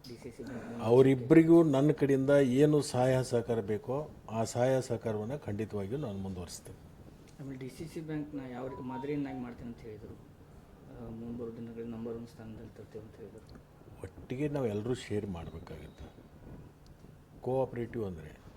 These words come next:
Speaker 2: ಸಹಕಾರ ಕ್ಷೇತ್ರ ಅಂತಂದರೆ ಒಂದು ಶರೀರ ಇದ್ದಂಗೆ ಅದು. ಹೊಟ್ಟೆ ಹಸಿದಾಗ ಬ್ರೈನ್ ಹೇಳುತ್ತೆ ಹೊಟ್ಟೆ ಹಸಿದಿದೆ ಅಂತೇಳಿ. ಬ್ರೈನ್ ಹೇಳುತ್ತೆ ಕೈಗೆ,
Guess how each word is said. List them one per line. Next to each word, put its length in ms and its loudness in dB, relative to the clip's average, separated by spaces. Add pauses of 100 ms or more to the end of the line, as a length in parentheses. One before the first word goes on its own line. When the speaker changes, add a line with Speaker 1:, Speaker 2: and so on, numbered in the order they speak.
(200)
Speaker 2:
ಸಹಕಾರ 360 -2
ಕ್ಷೇತ್ರ 400 -8
ಅಂತಂದರೆ 540 -12 (1400)
ಒಂದು 200 -4
ಶರೀರ 400 0
ಇದ್ದಂಗೆ 360 -6
ಅದು. 160 -18 (2000)
ಹೊಟ್ಟೆ 240 0
ಹಸಿದಾಗ 400 2 (1000)
ಬ್ರೈನ್ 380 2
ಹೇಳುತ್ತೆ 500 -2 (180)
ಹೊಟ್ಟೆ 220 -4
ಹಸಿದಿದೆ 500 -8
ಅಂತೇಳಿ. 640 -16
ಬ್ರೈನ್ 300 2
ಹೇಳುತ್ತೆ 520 -2
ಕೈಗೆ, 400 -4